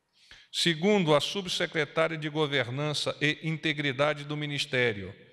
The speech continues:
Fernanda Costa de Oliveira, que gerencia o programa, abre aspas,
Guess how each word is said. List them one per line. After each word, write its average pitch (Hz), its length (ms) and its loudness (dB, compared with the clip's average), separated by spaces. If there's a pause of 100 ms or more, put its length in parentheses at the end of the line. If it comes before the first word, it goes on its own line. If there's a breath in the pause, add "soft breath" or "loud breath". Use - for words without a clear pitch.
(280 loud breath)
Fernanda 143 720 2
Costa 135 540 0
de 139 280 0
Oliveira, 131 800 0 (520 soft breath)
que 143 120 2
gerencia 147 640 0
o 156 80 0
programa, 127 800 0
abre 143 320 0
aspas, - 580 -4